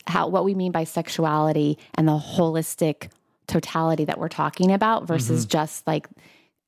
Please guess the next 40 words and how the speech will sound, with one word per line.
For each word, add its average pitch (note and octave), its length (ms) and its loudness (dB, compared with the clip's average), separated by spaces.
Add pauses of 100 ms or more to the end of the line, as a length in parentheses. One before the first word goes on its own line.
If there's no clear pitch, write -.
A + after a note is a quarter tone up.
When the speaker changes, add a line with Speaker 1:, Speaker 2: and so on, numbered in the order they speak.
(140)
Speaker 1:
sexual E3+ 460 2
acts D3+ 340 -4
or, D3 380 0
or, C3 400 0
um, D#3 280 0
biology D3+ 580 -2
kind - 200 -6
of F3 80 -6
thing. - 220 0 (720)
And E3 220 4
so F3 140 2
I'm F3 200 0
thinking, E3+ 520 -2 (800)
um, F3 480 2 (260)
a F#3+ 60 4
way G3 180 4
to G3 80 0
describe F#3 680 0
what E3+ 140 0
we're E3+ 80 0
talking F3 280 -4
about E3 140 0
is D#3+ 140 -8 (180)
really F3 340 4
building E3+ 380 0
off D#3+ 160 -2
of E3 40 -4
what D#3+ 140 -2
Jeff D#3+ 240 -2
just D#3 220 -4
said E3 220 0
there, D3+ 420 -2 (100)
um, D#3 480 0 (320)
being F#3 220 4
created F#3 320 2
in F#3+ 100 4
the F3 100 4
image D#3+ 280 2
of D3+ 160 -2
God, C#3+ 420 -2